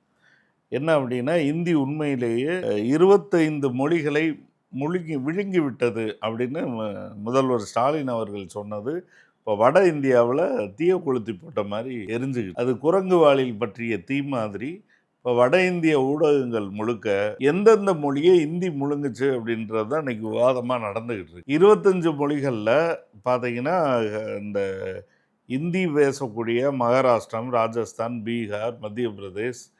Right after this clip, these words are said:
இந்த பகுதிகள் முழுக்க பாத்தீங்கன்னா, அது இருபத்தஞ்சு மொழி இல்ல, இருநூத்தம்பது மொழியை முழுங்கியிருக்கு அப்படின்னு இப்ப அங்கிருந்து கொந்தளிச்சு பேசுறாங்க. அது இன்னும் பாத்தீங்கன்னா,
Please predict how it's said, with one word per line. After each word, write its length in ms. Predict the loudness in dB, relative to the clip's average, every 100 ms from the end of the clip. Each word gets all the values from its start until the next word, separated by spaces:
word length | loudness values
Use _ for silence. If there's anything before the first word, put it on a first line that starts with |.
| _ _ _ _
இந்த 260 | -4 2 2
பகுதிகள் 580 | 4 4 4 4 2
முழுக்க 440 | 0 -2 -2 0 0
பாத்தீங்கன்னா, 760 | 0 -2 -4 -10 -8 -8 -8 -12 _ _ _
அது 220 | -4 0
இருபத்தஞ்சு 760 | 2 4 4 2 4 0 0 -4
மொழி 220 | -4 -2
இல்ல, 460 | 2 4 8 8
இருநூத்தம்பது 560 | 8 4 2 2 2 -4
மொழியை 380 | -4 -4 0 2 2 0
முழுங்கியிருக்கு 680 | -2 -6 -4 -6 -6 -4
அப்படின்னு 320 | -4 -4 -8 -8
இப்ப 240 | -2 0
அங்கிருந்து 460 | 0 0 0 0 -6
கொந்தளிச்சு 680 | -6 -6 -6 -8 -10 -16 -20 _ _ _ _ _
பேசுறாங்க. 500 | -2 -2 -4 -10 -12 -18 _ _ _ _
அது 200 | 0 2
இன்னும் 280 | 0 0
பாத்தீங்கன்னா, 720 | 4 4 2 -4 -2 -2 -2